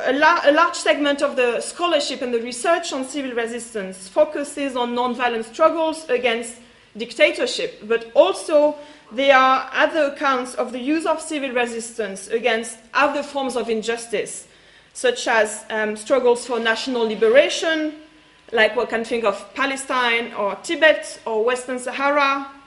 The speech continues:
or West Papua, but also nonviolent struggles for land rights, uh, like in Brazil or in India, or nonviolent struggles against corruption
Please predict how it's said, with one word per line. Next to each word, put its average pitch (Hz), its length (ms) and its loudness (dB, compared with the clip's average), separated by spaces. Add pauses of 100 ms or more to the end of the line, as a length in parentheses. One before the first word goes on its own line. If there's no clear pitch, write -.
(200)
or 247 160 4
West 240 260 0
Papua, 269 640 -2 (640)
but 233 140 -4
also 302 480 2
nonviolent 262 580 0
struggles 240 520 0
for 220 240 -2
land 254 340 2
rights, 208 600 -2
uh, 220 300 0
like 208 260 0
in 214 300 -2
Brazil 277 500 0
or 226 180 0
in 208 160 -2
India, 262 560 2 (840)
or 240 400 4 (140)
nonviolent 254 580 2
struggles 240 680 0
against 226 500 -2
corruption 240 720 0